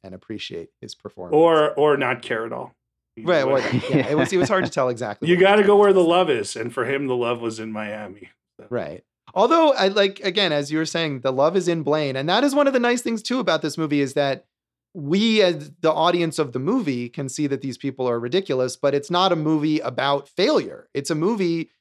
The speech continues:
Speaker 1: about putting on this play and putting all the hard work in it.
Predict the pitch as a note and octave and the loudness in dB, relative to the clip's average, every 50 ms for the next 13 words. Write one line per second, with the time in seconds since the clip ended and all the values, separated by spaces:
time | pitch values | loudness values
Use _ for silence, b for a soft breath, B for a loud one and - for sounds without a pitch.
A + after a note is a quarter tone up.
0 | _ _ - E3 D3 E3 E3 E3 E3 E3+ - - _ _ _ - G#3 A3 A#3+ A3 | _ _ -4 -2 0 0 2 2 2 0 -2 -4 _ _ _ -2 0 0 2 2
1 | G#3 F#3+ F#3 F#3 F3 - - - F#3+ G3 G3+ F#3+ F3 D#3+ C#3+ C3+ - G3+ G3 G3 | 2 2 2 0 -2 -4 -2 0 0 2 2 2 0 -2 -4 -2 -2 0 0 2
2 | F3+ E3+ E3 D#3+ D#3+ F3 F3+ E3 F3 F#3+ F#3+ - G3 F3 F3 F3 F3 F3+ - | 0 0 0 0 0 0 -2 0 0 -2 0 0 0 0 0 0 0 -2 -6